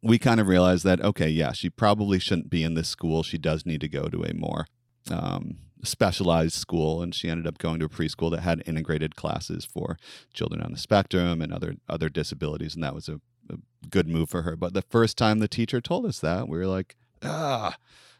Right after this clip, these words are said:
this is definitely your fault, not hers." <laughs> So we've gotten past that. And that's why I think this, this incident I was talking about was actually even more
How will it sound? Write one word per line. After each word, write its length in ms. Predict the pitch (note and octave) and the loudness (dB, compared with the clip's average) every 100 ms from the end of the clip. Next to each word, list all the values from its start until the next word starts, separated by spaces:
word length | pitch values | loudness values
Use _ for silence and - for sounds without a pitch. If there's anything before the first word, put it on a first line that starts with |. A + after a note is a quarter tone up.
| _ | _
this 180 | F#2 G2 | -2 0
is 80 | A2+ | 2
definitely 380 | C3+ C#3 D3+ D3+ | 6 6 8 8
your 180 | F3 F#3 | 8 6
fault, 440 | - C3+ C#3 - - _ - | 6 6 6 2 -16 _ 0
not 200 | D#3 D#3 | 2 4
hers." 380 | F3 D#3 C3+ - | 4 4 2 2
<laughs> 60 | - - D3+ - - - - | 2 4 2 0 -16 -16 -10
So 260 | - D3+ A2+ - - B2+ B2 | 0 4 4 4 -6 -4 6
we've 160 | C3+ | 6
gotten 340 | B2 E3+ - A2+ | 6 4 6 2
past 440 | - G#2 F2+ F2+ | 4 4 4 2
that. 340 | D2+ C#2+ D2 - - - - | 0 2 0 -4 -14 -20 0
And 320 | G#2+ G2 F#2+ F#2 | 4 6 8 6
that's 400 | - A2+ A2 - | 4 4 4 4
why 220 | G2 F2+ - | 4 4 2
I 120 | F2 | -2
think 280 | - F#2 F2 - | 0 -4 -4 2
this, 260 | F2 E2 | 2 2
this 460 | - F2+ E2+ - - _ | -2 0 2 0 -10 _
incident 380 | G2 F2 E2+ E2 | -2 -2 -2 0
I 60 | D#2+ | 0
was 120 | D#2 | 0
talking 380 | F2+ E2 F2+ D#2+ | 0 0 0 -2
about 200 | D2+ C#2+ | -2 -2
was 140 | E2 | -2
actually 300 | E2+ D2+ D#2+ | -2 -2 -4
even 200 | D2 D2+ | -4 -2
more 360 | E2+ F#2 F2+ | 2 4 2